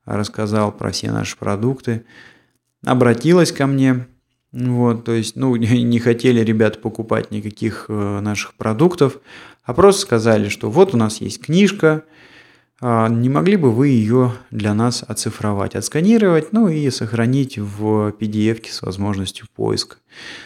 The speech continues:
Ну что ж, э, ну, согласились, согласились. Э, ну, вернее, я согласился, то есть я, я подхватил этот проект и реализовал его в свободное от работы время. И,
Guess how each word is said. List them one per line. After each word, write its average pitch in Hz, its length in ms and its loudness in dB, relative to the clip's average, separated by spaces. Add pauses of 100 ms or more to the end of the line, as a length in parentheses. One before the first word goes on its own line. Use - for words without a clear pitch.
(320)
Ну 240 140 4
что 185 280 4
ж, - 360 -6
э, 104 420 -4 (520)
ну, - 440 -4 (100)
согласились, 147 960 0
согласились. 135 960 -2 (600)
Э, 110 320 -4
ну, 151 160 -2
вернее, 107 380 0
я 143 220 4
согласился, 123 840 0
то - 200 -14
есть - 320 -16
я, - 220 -4 (140)
я 104 100 -10
подхватил 107 520 -8
этот 104 220 -10
проект 160 540 0
и 107 240 -2
реализовал 104 760 2
его 101 260 -2
в 95 40 -10
свободное 101 500 -2
от 101 100 -8
работы 101 380 -4
время. 151 420 2 (1300)
И, 180 360 6